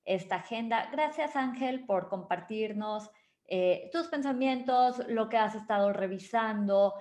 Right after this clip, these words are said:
y sobre todo las inquietudes que, que tienes de cómo poder lograr esto y cómo podemos nosotros, desde la esfera que nos toca, poder lograr un cambio. Te agradezco muchísimo.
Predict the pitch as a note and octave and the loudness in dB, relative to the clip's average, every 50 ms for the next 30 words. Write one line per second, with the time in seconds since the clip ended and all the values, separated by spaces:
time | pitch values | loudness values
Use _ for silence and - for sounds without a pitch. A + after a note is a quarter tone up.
0 | - - _ _ - G3+ A3 G#3 G3+ A3 G3+ A3 G#3+ G#3+ A#3 A#3 A#3 A#3+ A#3+ A3+ | -14 -18 _ _ -8 -6 -4 -2 0 0 0 0 0 2 4 4 4 4 4 2
1 | G#3 G3+ - G#3+ G3+ F#3 F#3+ G#3 G3+ G#3 - A#3 A3+ A3 A3 G#3+ A3 - G#3 F#3+ | 2 0 0 -2 -4 -4 -4 -4 -6 -4 -4 -2 -2 -2 -2 -4 -4 -2 0 0
2 | F3 - - - - - F#3+ F3+ F#3+ - A3+ A#3 A3+ A3 G#3+ G#3+ G#3+ G#3 G#3 G#3+ | 0 0 -4 -6 -4 -4 -4 -4 -4 -4 -2 0 0 0 0 -2 -4 -6 -6 -10
3 | - - - F#3 F#3 F3+ F3+ F3 F3 - - A3 A3 G#3 A3 A3 G#3+ G#3+ F#3+ F#3+ | -14 -10 -2 2 4 6 6 4 4 0 -2 -2 0 0 0 -2 -2 -2 -4 -2
4 | F#3 G3 G3 G3 G3 G3 G3 - - _ _ _ - G3+ G3 F#3+ F#3+ F3+ G3+ G#3 | 0 2 2 2 0 -2 -6 -12 -20 _ _ _ -8 -2 0 2 2 2 2 2
5 | G#3+ G#3+ G#3+ G#3+ G#3+ - - - A#3+ A#3+ A#3 A#3+ A#3+ - - A#3 A#3+ B3 A#3+ - | 4 4 4 2 0 -4 -6 -2 -2 0 -2 -2 -4 -6 -2 -2 -2 -2 -2 -4
6 | A3+ G3+ - - - A#3+ B3 A#3 A#3+ A#3+ A#3+ A#3+ A3 A3 A3 G#3+ A3 G#3 G#3+ G#3 | -6 -8 -8 -8 -4 -2 0 0 0 -2 -2 -2 -4 -4 -4 -4 -6 -6 -6 -6
7 | G3 F#3+ - - - A3+ A3+ A3 A3 - F#3+ F#3+ F#3+ A#3 C4 - - _ _ _ | -6 -6 -6 -6 -4 -4 -4 -4 -4 -2 -2 0 0 -2 -4 -6 -12 _ _ _
8 | _ _ _ _ - F#3 F#3+ G#3 G3+ G3 F3 F3+ F#3+ G#3 G3+ G3+ G3+ G3 F#3+ G3 | _ _ _ _ -6 -2 0 2 2 2 0 -2 0 2 4 6 6 4 4 2
9 | F#3+ F#3+ F#3+ F#3+ - - A#3+ A#3 A#3 A#3 A#3 A#3 A3+ F#3+ F#3 F3+ F3 F3 - - | 0 -2 -2 -4 -6 -6 -2 0 0 0 0 -2 -4 -4 -4 -6 -8 -10 -12 -14
10 | _ - A#3 A3+ A3 A3 - G#3+ G3+ - C4+ - - - _ _ _ _ _ _ | _ -6 -4 -4 -4 -4 -4 -4 -4 -4 -6 -10 -14 -20 _ _ _ _ _ _
11 | _ _ _ _ _ _ - A3+ A3 G3+ G#3+ G#3 G3+ G3+ G#3 G3+ F#3+ G3+ G3 F#3 | _ _ _ _ _ _ 0 2 4 6 4 4 4 2 0 0 2 2 4 4
12 | F#3 F#3 F#3 - - - - F#3 F3+ F3+ E3+ - F3+ E3+ E3 D#3 D#3 D#3+ D#3 D#3 | 4 2 2 -2 -8 -10 -10 -8 -8 -8 -6 -4 -2 -2 -2 -2 -4 -4 -4 -4
13 | - F#3+ F#3 F#3+ G3 G3+ G#3 G3+ G#3 - A#3 G#3+ G3+ F#3+ F#3 - G#3 G3+ G3+ - | -4 -4 -2 0 0 2 0 0 -2 -4 -6 -6 -6 -6 -6 -8 -12 -12 -12 -10
14 | F3 D#3+ D#3 D3+ - | -10 -10 -10 -12 -14